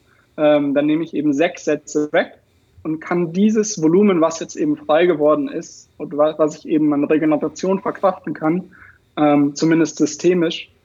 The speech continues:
eben auf eine andere Muskelgruppe verteilen. Und das wäre zum Beispiel, wenn man beim Oberkörper bleibt, die Brust.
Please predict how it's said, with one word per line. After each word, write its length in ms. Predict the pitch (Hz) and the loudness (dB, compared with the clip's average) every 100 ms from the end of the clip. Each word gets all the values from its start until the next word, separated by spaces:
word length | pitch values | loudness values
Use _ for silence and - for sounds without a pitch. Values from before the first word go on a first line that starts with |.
| _ _ _ | _ _ _
eben 360 | 151 151 156 147 | 2 2 2 0
auf 180 | 156 165 | -2 -4
eine 120 | 156 | -4
andere 260 | 160 160 160 | 0 0 0
Muskelgruppe 580 | 156 - 151 151 151 | 0 -4 -4 -4 -4
verteilen. 480 | 147 135 151 151 151 | -4 -4 0 2 2
Und 100 | 139 | 2
das 220 | 139 - | 0 0
wäre 140 | 147 147 | -2 -2
zum 120 | 160 | 0
Beispiel, 440 | 151 - 160 151 - - _ _ _ _ _ - | -2 -2 0 -2 -2 -14 _ _ _ _ _ -4
wenn 140 | 147 | -2
man 120 | 143 | 0
beim 140 | 143 147 | 0 2
Oberkörper 520 | 160 160 165 156 147 | 2 2 0 -2 -2
bleibt, 560 | 147 147 156 - _ | 0 0 0 -6 _
die 60 | 160 | -8
Brust. 500 | 151 151 143 - | -4 -4 -6 -10